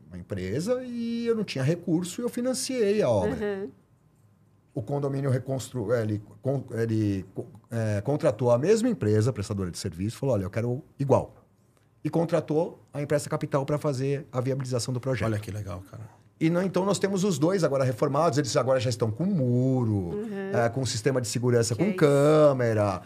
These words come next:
Speaker 1: Então, ou seja, um condomínio, vou dar um exemplo, que valia uma das, um do, no dois valia cento e cinquenta mil reais,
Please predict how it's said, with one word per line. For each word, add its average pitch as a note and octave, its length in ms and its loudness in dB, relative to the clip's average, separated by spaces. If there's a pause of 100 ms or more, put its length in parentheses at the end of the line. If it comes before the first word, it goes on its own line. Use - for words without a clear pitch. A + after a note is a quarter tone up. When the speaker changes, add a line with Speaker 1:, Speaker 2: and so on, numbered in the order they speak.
(220)
Speaker 1:
Então, E3 200 0
ou G3+ 120 2
seja, A#2 360 2
um B2 40 0
condomínio, G3 580 -2 (160)
vou B2+ 100 -4
dar C3+ 140 2
um D3+ 100 4
exemplo, B2+ 300 0
que - 80 -4
valia C#3 600 2
uma G3 260 2
das, D3+ 180 2
um D3 380 0
do, A#2+ 300 -4 (120)
no A2+ 320 -2
dois B2 380 6
valia B2+ 320 2
cento F#3 240 -2
e - 40 -6
cinquenta C#3+ 360 -2
mil B2 140 -2
reais, C#3+ 560 0